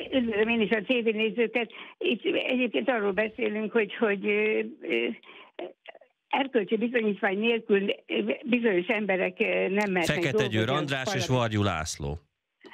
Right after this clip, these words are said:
Speaker 1: Igen, ez volt, a hatházi például nem járt be a, a, nem járt be a parlamentbe.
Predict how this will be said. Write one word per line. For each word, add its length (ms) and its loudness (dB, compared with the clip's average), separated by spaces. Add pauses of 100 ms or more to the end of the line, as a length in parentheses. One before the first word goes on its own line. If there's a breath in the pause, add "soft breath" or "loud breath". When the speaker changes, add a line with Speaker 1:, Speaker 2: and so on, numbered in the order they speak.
(120 loud breath)
Speaker 1:
Igen, 460 -2
ez 180 -4
volt, 300 0
a 280 0
hatházi 480 -2
például 340 0
nem 180 0
járt 240 0
be 80 0
a, 180 0 (320 loud breath)
a, 140 2
nem 220 0
járt 220 -2
be 80 0
a 80 0
parlamentbe. 680 0